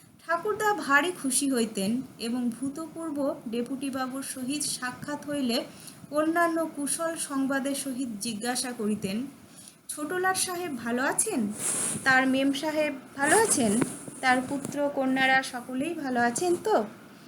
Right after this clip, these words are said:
সাহেবের সহিত শীঘ্র একদিন সাক্ষাৎ করিতে যাইবেন,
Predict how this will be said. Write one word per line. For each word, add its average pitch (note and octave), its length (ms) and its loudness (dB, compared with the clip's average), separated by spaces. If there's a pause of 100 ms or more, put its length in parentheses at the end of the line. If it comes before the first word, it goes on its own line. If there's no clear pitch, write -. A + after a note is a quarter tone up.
(380)
সাহেবের F#4 480 6
সহিত F#4 600 4
শীঘ্র D#4+ 560 2
একদিন B3+ 320 2
সাক্ষাৎ C4+ 540 -2
করিতে C4 320 0
যাইবেন, A3 480 6